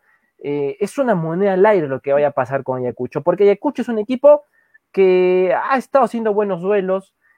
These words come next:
es un equipo que ha sabido jugarle de tú a tú durante esta Liga uno, y por lo visto creo que Marco Valencia debería,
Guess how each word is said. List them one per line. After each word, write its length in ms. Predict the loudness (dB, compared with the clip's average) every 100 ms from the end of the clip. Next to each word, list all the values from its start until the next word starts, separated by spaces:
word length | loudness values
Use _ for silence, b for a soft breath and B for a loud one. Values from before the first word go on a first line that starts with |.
| _ -12
es 420 | 0 2 2 0
un 120 | -4
equipo 400 | -4 -4 0 0
que 360 | 0 -2 0 0
ha 840 | 0 2 4 4 4 2 2 0
sabido 440 | 0 -2 0 0 -2
jugarle 420 | -2 0 0 0
de 100 | -4
tú 220 | -4 -2
a 60 | 0
tú 320 | 0 -2 -2 _ _ _
durante 320 | -4 -4 -2
esta 640 | -6 0 2 2 2 -2 -4
Liga 320 | -4 0 2
uno, 460 | 2 2 2 0 -2 _ _ _ _ _
y 720 | -6 -4 -4 -4 -6 -6 -8
por 260 | -4 0 4
lo 120 | 4
visto 380 | 2 -2 -4 -2
creo 240 | 0 0
que 560 | 0 -2 -2 -2 -4 -6 -10 _ _ _ _ _ _
Marco 340 | -4 -2 0
Valencia 480 | 2 2 0 -4 -4
debería, 680 | -2 -4 -2 2 4 4 0